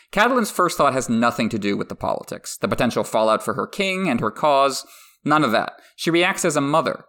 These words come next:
"No, you can't get married. You're a child. You're an infant. You're far too young." Part of her wants to save him from aging and adulthood, which is basically trying to save him from death. And she can't do that. No parent can. Not even kings can turn back time.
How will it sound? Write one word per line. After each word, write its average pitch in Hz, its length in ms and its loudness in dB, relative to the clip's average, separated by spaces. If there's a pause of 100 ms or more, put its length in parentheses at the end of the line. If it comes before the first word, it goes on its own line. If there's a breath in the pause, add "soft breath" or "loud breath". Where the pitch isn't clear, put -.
(160)
"No, 156 180 -4
you 101 160 -14
can't - 260 -4
get - 140 -2
married. 131 300 0
You're 381 140 4
a - 40 0
child. 392 380 4
You're - 140 2
an 147 120 -4
infant. 120 380 -2
You're 120 100 0
far 156 300 2
too 123 160 -2
young." - 380 -4 (760 loud breath)
Part 262 220 4
of 311 100 0
her 196 120 4
wants 147 240 2
to 135 100 -4
save 117 360 2
him 104 180 -2
from 110 320 -2
aging 98 540 -4
and 104 160 -4
adulthood, - 580 0 (520 soft breath)
which - 160 -6
is 110 80 -4
basically 117 800 0 (100)
trying 107 280 -2
to 104 60 -8
save 104 260 -2
him 104 100 -2
from 98 260 -8
death. - 480 -4 (400)
And 104 100 -4
she - 140 -4
can't 143 260 -2
do 160 140 0
that. - 300 -2 (280)
No 135 160 0
parent - 380 -2
can. - 360 -10 (400)
Not 123 200 0
even 202 220 0
kings 175 360 -2
can 107 160 -6
turn 104 220 -4
back - 240 -4
time. 64 320 -8